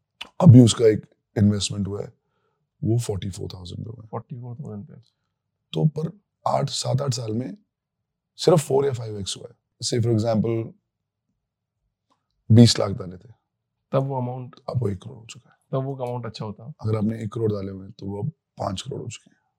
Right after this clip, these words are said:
Speaker 1: राइट? अगर आपने ऐसी दस चीजें कर रखी हैं, तो पचास करोड़ हो सकते हैं।
Speaker 2: पचास करोड़ हो सकते हैं।
Speaker 1: अब आप
Speaker 2: अब आपकी
Speaker 1: कह रहे हैं कि
Speaker 2: लाइफ
Speaker 1: अब
Speaker 2: चेंज
Speaker 1: जिंदगी,
Speaker 2: हो सकती है,
Speaker 1: लाइफ
Speaker 2: सब
Speaker 1: चेंज हो
Speaker 2: चीज़
Speaker 1: सकती है।
Speaker 2: हो सकती
Speaker 1: आपके
Speaker 2: है।
Speaker 1: बच्चे दुनिया के किसी भी स्कूल में जाके
Speaker 2: यस,
Speaker 1: पढ़
Speaker 2: यस।
Speaker 1: सकते हैं, किसी भी कॉलेज में।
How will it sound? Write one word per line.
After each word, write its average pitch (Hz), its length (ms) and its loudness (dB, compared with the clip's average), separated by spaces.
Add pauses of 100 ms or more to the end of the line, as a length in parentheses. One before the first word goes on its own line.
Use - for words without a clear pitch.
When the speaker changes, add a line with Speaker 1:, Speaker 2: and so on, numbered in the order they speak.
(160)
Speaker 1:
राइट? 113 180 -10 (840)
अगर 139 180 8
आपने 156 220 6
ऐसी 139 200 6
दस 131 260 10
चीजें 143 260 2
कर 123 100 2
रखी 104 220 -8
हैं, 95 200 -14 (760)
तो 123 60 -4
पचास - 360 -12
करोड़ 120 200 -16
हो 117 60 -16
सकते - 280 -20
हैं। 208 60 -18
Speaker 2:
पचास 107 140 -14
करोड़ - 180 -16
हो 107 60 -14
सकते - 240 2
हैं। 127 40 12
Speaker 1:
अब 123 60 12
आप 104 80 8
Speaker 2:
अब 113 40 2
आपकी - 440 -6
Speaker 1:
कह 113 80 8
रहे 117 100 6
हैं 123 80 4
कि - 0 -
Speaker 2:
लाइफ 127 100 4
Speaker 1:
अब 107 60 4
Speaker 2:
चेंज 104 100 0
Speaker 1:
जिंदगी, 127 220 4
Speaker 2:
हो 123 80 -6
सकती 127 220 -8
है, 117 40 -4
Speaker 1:
लाइफ 113 120 -4
Speaker 2:
सब - 80 -8
Speaker 1:
चेंज 104 100 -8
हो 101 60 -6
Speaker 2:
चीज़ 110 120 -10
Speaker 1:
सकती 104 200 -6
है। 127 60 8
Speaker 2:
हो 110 80 8
सकती 107 160 -4
Speaker 1:
आपके 117 300 12
Speaker 2:
है। 143 60 12
Speaker 1:
बच्चे 151 140 12 (280)
दुनिया 120 220 0
के 139 100 4
किसी 120 260 0
भी 120 80 4
स्कूल 110 260 -4
में 107 140 -4
जाके 101 200 -8
Speaker 2:
यस, 107 60 -6
Speaker 1:
पढ़ 104 80 -8
Speaker 2:
यस। - 80 -6
Speaker 1:
सकते 104 240 -10
हैं, 127 100 -2
किसी 120 380 2
भी 165 120 10
कॉलेज 104 400 0
में। 104 100 -12